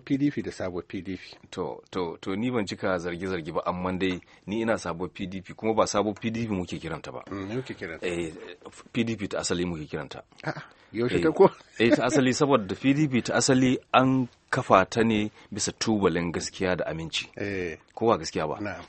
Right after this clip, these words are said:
Speaker 2: To, shi muka ga kamar ba a yi. Shi
Speaker 1: A
Speaker 2: yasa
Speaker 1: yanzu.
Speaker 2: muka ce, to, mu waɗannan abubuwan da aka kafa P D P kansu, tubalin nan da aka kafa su, muna nan bisa gare su.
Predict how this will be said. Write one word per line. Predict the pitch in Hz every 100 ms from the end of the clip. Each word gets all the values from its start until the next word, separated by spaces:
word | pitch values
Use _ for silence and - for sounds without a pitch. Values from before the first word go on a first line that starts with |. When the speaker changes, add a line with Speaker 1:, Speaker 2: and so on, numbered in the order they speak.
| -
Speaker 2:
To, | 92
shi | 87 -
muka | 107 117 90
ga | 92
kamar | 87 90 85
ba | 95 -
a | 71
yi. | 71 - -
Shi | - 101
Speaker 1:
A | 92
Speaker 2:
yasa | 92
Speaker 1:
yanzu. | 82
Speaker 2:
muka | 92 90
ce, | - 85
to, | 82
mu | 82 117 151
waɗannan | 139 117 123 123 - - - -
abubuwan | 117 127 127 127
da | 110 117
aka | 113
kafa | - - -
P | 107
D | 104 107
P | 101
kansu, | - 98 - 175 - _ _ -
tubalin | - 117 104 107
nan | 110
da | 110
aka | 104
kafa | 113 107
su, | 87 156 - - -
muna | 107 98
nan | 92
bisa | 95 101
gare | 76 80
su. | 73